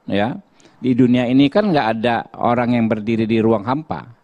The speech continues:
Orang punya sikap masing-masing, punya latar belakang masing-masing. Kita tahulah, misalnya ada, ini soal kesepakatan saja, ya. Ada yang tidak suka dengan apa yang disebut dinasti, apapun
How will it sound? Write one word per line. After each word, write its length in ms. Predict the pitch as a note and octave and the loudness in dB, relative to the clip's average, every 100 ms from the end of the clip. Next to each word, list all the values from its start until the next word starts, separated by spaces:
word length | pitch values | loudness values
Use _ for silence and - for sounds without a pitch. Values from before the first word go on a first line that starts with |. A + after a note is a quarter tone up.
| _ - | _ -6
Orang 240 | - C3+ | -2 -2
punya 240 | D#3 C#3 B2+ | 0 0 0
sikap 240 | C3 B2+ | -2 -4
masing-masing, 720 | B2 A2+ A#2+ A2+ G#2+ B2 G2+ | -4 -4 -4 -4 -2 -4 -4
punya 240 | - A2 A2+ | -2 0 0
latar 160 | G#2+ | 0
belakang 400 | A2 G#2+ G2+ A2 | -2 -2 -2 -2
masing-masing. 640 | G2+ F#2 G2+ G2+ G2 F#2 F2 - _ _ - | -2 -2 -2 -2 -2 -6 -6 -12 _ _ -4
Kita 160 | A2+ | -2
tahulah, 400 | A2 A2 B2 A2 G2 - - _ _ | 0 0 2 0 -4 -16 -20 _ _
misalnya 640 | A2+ G#2+ G#2+ A2 B2+ C3+ C#3+ - _ _ _ | -4 0 0 0 0 0 -4 -10 _ _ _
ada, 480 | - A2+ A2+ C#3 D3 | -4 -2 0 0 0
ini 400 | A#2+ D3 F#3+ G#3+ - - _ - | 2 2 2 -4 -8 -16 _ -10
soal 560 | - D3+ D3 C#3+ C#3+ C#3 | -2 2 2 2 2 0
kesepakatan 640 | - - D3+ - C3+ C3 | -6 -6 -4 -2 -2 0
saja, 480 | C3+ F3 B2 F2 G2 - _ - | 0 -2 -2 -6 -10 -20 _ -12
ya. 240 | F#2 F#2 C#3 - _ - - | -8 -6 -8 -18 _ -14 -4
Ada 320 | B2 C#3+ D#3+ | -2 0 2
yang 560 | F3 C3 B2+ B2 A#2+ - _ _ _ | 4 2 2 -2 -4 -10 _ _ _
tidak 240 | B2+ A#2+ - | -2 0 0
suka 560 | E3 F#3 - C3 A#2+ - - | 0 0 0 -2 -4 -12 -18
dengan 480 | A2+ - B2+ C3+ C3 | -14 -4 0 0 0
apa 320 | B2 - D3 | -2 -2 -2
yang 200 | C#3+ B2 | 0 0
disebut 480 | G#2+ - G2+ A2 A#2 | 0 -2 -2 -2 0
dinasti, 480 | G#2 G2 - - E2 | -2 -4 -4 -6 -6
apapun 640 | - B2+ A#2 D3+ D3+ D3 | -4 -4 0 2 2 0